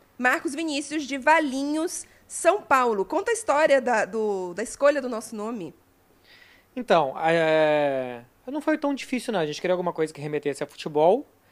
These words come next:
Speaker 2: A gente queria uma, alguma coisa bem na boca do povo mesmo.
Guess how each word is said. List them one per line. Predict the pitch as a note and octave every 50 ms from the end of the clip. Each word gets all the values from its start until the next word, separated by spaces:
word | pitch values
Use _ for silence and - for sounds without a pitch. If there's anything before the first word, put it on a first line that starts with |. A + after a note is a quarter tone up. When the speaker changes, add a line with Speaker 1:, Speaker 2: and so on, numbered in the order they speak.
| _ _ _ _ -
Speaker 2:
A | -
gente | C#3 D3 D#3 -
queria | - D#3 D3 D3
uma, | D3 D3 C#3+ C#3+ - -
alguma | - D3+ C3+ C3 D3 D3 D3
coisa | - - D3+ C#3 C#3+ D3
bem | C3+ C3 B2+ D#3 F#3
na | A3 A3 F#3+
boca | D3 D3 D3+ D3 - D#3
do | C#3
povo | C3+ - D3+ D3 C#3+ C#3 C#3+
mesmo. | D3 D3+ E3+ G3 G3+ A#3 A3+